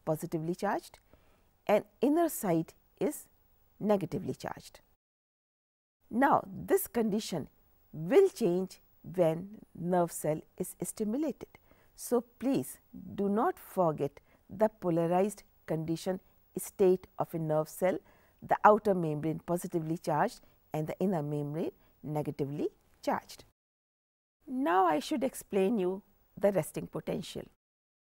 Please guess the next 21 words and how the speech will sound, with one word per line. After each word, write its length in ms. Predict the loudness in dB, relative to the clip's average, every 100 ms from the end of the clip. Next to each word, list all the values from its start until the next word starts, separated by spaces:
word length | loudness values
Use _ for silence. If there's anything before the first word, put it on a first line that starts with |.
| _ _ _ _ _ _ _ -6
You 240 | 2 4
know 340 | 4 2 -2 -6
that 160 | -4 0
I 100 | 0
started 640 | -2 -6 -2 0 0 -2 -8 -16
this 520 | -10 -2 -2 -2 -10 -14 _
session 560 | -4 -2 0 -2 -4 0
with 220 | -2 -2 _ _ _ -8
resting 500 | 0 0 0 -6 -4
nerve 200 | -4 -6
cell, 240 | -10 -10 -10 _ _ _ _ _ -4
and 180 | -2 -2 -2
all 260 | 0 0 0
the 100 | -2
situation 640 | -4 -2 0 0 -2 -4
which 160 | -4
I 40 | -4
have 180 | -2 -4
explained 580 | -6 -6 -2 0 -2 -6 _ _
so 320 | -12 -4 -4
far 380 | 0 0 0